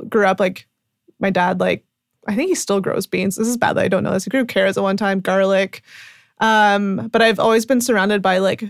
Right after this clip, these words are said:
food. It's always been a big part of my life just because of how I grew up. Um, in university, actually, I, well, I did global studies and I thought I was gonna, like, work for the <laughs> U N in,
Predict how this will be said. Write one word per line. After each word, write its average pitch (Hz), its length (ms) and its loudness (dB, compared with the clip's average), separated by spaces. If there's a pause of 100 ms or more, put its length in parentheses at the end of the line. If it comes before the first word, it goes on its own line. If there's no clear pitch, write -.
(520)
food. - 540 -4 (400)
It's 214 120 -6
always 202 160 0
been 214 120 0
a 196 80 0
big 196 200 -2
part 202 200 0
of 196 80 -6
my 175 100 -2
life 226 460 -2
just - 180 -6
because 190 340 -2
of 185 200 0
how 196 160 -2
I - 80 -2
grew 190 220 -2
up. - 280 -2 (540)
Um, 214 280 2
in 214 180 2
university, 214 500 0
actually, 226 360 0
I, 196 440 2 (1040)
well, 160 220 -2 (200)
I 208 40 -4
did 262 180 0
global 190 260 0
studies 190 360 0
and 202 80 0
I - 20 -4
thought 220 120 0
I - 20 2
was 220 100 0
gonna, 190 160 0
like, 190 240 -2
work 196 220 -4
for - 100 -6
the 190 140 0
<laughs> 240 100 4
U 196 60 0
N 247 340 -2
in, 269 80 4